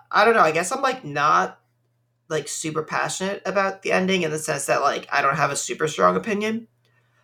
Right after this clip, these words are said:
Like, I guess I was reading about how I thought everyone was going to hate the ending, like, it was going to be horrible. And then I watched it, and I was like, "This isn't horrible.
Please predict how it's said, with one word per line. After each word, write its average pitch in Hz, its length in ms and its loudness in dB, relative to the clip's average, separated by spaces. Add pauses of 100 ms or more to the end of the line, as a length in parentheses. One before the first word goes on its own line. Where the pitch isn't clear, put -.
(180)
Like, 175 340 4
I 185 120 6
guess 247 340 4 (240)
I 170 140 8
was 147 160 2
reading 147 240 2
about 151 240 4
how 139 380 2 (380)
I 165 80 6
thought 226 240 6
everyone 165 320 4
was 156 380 0
going 160 300 4
to 123 80 -8
hate 123 260 -8
the 120 140 -4
ending, 160 260 0
like, 123 220 -6
it 156 80 4
was 147 120 -2
going 143 280 0
to 143 80 -12
be 143 100 -10
horrible. 156 640 -2 (720)
And 160 100 6
then 185 120 8
I 165 100 6
watched 135 380 0
it, 226 200 0 (540)
and 165 160 2
I 160 80 4
was 151 100 2
like, 135 180 -6
"This 165 180 0
isn't 233 300 -2
horrible. 127 760 -4